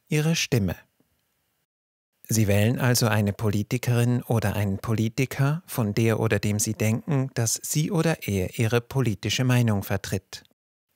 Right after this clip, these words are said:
Wahlen gibt es in der ganzen Schweiz und auf allen politischen Ebenen. Es gibt Wahlen, die nur die Gemeinde, also beispielsweise die Stadt Bern, betreffen. Diese heißen Gemeindewahlen.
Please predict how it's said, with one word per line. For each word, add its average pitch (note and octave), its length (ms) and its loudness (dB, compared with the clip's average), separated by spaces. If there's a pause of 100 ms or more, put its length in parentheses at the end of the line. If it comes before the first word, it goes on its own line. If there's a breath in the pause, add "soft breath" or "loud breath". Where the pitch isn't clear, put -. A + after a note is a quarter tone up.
(120)
Wahlen G#2+ 500 2
gibt A2 260 -2
es F#2+ 100 -2
in G#2+ 140 -4
der F#2 120 -2
ganzen A2 420 -2
Schweiz G#2+ 580 -2
und D3+ 180 0
auf - 240 -6
allen A2 320 0
politischen A#2 640 0
Ebenen. F#2+ 560 -2 (1600)
Es - 220 0
gibt - 240 -2
Wahlen, G2+ 400 0
die B2 140 0
nur A2+ 160 4
die A#2+ 100 -2
Gemeinde, A#2 640 0 (160)
also C3+ 220 0
beispielsweise A2+ 760 0
die A#2+ 140 -2
Stadt - 320 -2
Bern, A2 260 2
betreffen. - 640 -4 (320)
Diese F#2+ 320 -2
heißen G#2 320 -2
Gemeindewahlen. G#2 880 2